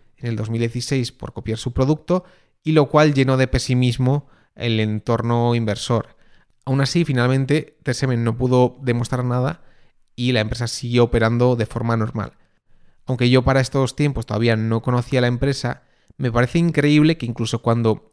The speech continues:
lo de tres M se resolvió, la acción de Expel siguió muy tocada, aun habiendo pasado el riesgo y digamos que el catalizador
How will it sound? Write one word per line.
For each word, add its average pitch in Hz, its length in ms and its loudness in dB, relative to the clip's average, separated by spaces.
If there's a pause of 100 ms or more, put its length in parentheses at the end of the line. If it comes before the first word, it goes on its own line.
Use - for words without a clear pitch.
lo 117 300 2
de 110 100 2
tres 123 300 -4
M 135 200 -2
se 110 220 -4
resolvió, 139 680 -2 (380)
la 131 140 -2
acción 135 320 0
de 165 60 2
Expel 160 300 -2
siguió 135 480 0
muy 135 360 2
tocada, 156 580 -2 (380)
aun 139 180 4
habiendo 143 380 4
pasado 143 320 2
el 143 100 4
riesgo 131 540 -2
y 135 80 -4
digamos 123 320 0
que - 80 -4
el 123 160 0
catalizador 123 760 -2